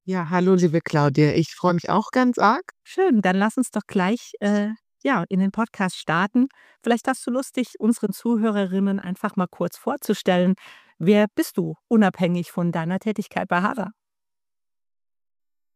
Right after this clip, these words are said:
Speaker 1: Sehr, sehr gerne. Wer bin ich? Ich bin Aisun, äh, bin fünfundvierzig Jahre alt, hab eine elfjährige Tochter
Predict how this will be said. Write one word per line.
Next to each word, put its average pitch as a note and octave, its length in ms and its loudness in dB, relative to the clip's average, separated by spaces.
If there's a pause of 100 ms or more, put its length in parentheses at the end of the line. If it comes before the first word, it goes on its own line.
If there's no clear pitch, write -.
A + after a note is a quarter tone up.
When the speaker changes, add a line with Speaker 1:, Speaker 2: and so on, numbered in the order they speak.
(260)
Speaker 1:
Sehr, F#3 200 -2
sehr E3+ 220 -2
gerne. C#3+ 480 -2
Wer E3 160 2
bin D#3 260 0
ich? D3 240 -4
Ich - 160 -4
bin F3 160 0
Aisun, A#3+ 720 2
äh, E3 400 2
bin D#3+ 300 0
fünfundvierzig G3+ 720 -4
Jahre F3 400 -2
alt, A3+ 460 -2 (840)
hab D#3+ 240 -8
eine D3+ 360 0
elfjährige E3+ 800 0
Tochter A3 680 -2